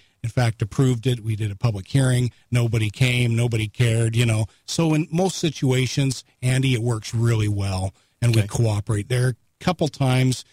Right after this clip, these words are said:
Speaker 1: like out by the airport, where Washington and Saint George had some issues, but it ended up all working out fine. And, you know, the mayor of Washington and the mayor of Saint George, we go to lunch, just the two of us, at least once a month,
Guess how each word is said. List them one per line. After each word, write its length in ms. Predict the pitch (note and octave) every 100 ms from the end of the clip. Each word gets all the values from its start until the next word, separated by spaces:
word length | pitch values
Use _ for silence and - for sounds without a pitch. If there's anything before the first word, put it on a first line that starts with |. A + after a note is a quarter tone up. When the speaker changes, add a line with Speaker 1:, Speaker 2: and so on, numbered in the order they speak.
| _ -
Speaker 1:
like 200 | A#2 B2+
out 160 | A#2+
by 140 | A#2+ A#2+
the 180 | A2 A2+
airport, 500 | A#2 - B2 A#2 G2+
where 100 | A2
Washington 720 | A#2 A2+ - A#2 A2+ A#2 A2
and 100 | G2+
Saint 280 | B2 A2
George 240 | A2 G#2 -
had 220 | A2+ G#2
some 160 | - G2+
issues, 500 | G#2+ - B2 B2+ - _ _ _ -
but 160 | D#3 E3
it 120 | D#3+
ended 260 | D3+ C3+
up 140 | A#2+ A#2
all 180 | A2+ G#2
working 380 | G#2+ G2+ A2 G2+
out 140 | G2+
fine. 480 | - A2+ G#2 G#2 G#2 _ _ _
And, 300 | B2+ A#2+ A2+ - _
you 80 | F3+
know, 240 | F#3+ G3 - _ -
the 60 |
mayor 280 | C#3 E3+ D#3+
of 80 | B2
Washington 560 | B2+ B2+ - B2 C3+
and 120 | B2+ A#2
the 40 |
mayor 220 | A#2+ A#2+
of 80 | A2+
Saint 260 | - A#2+ G#2
George, 420 | A#2+ A#2+ B2 - _ -
we 140 | D3
go 160 | D3 D3
to 120 | A#2+ A#2
lunch, 580 | G#2 B2+ C3+ D3 - - _ -
just 280 | D3 C#3 -
the 60 |
two 220 | - C3
of 80 | B2+
us, 300 | C#3 C3+ - - _ -
at 100 | B2+
least 340 | C#3 C#3+ -
once 240 | B2 A2+ -
a 40 |
month, 380 | G#2+ F#2 D#2 _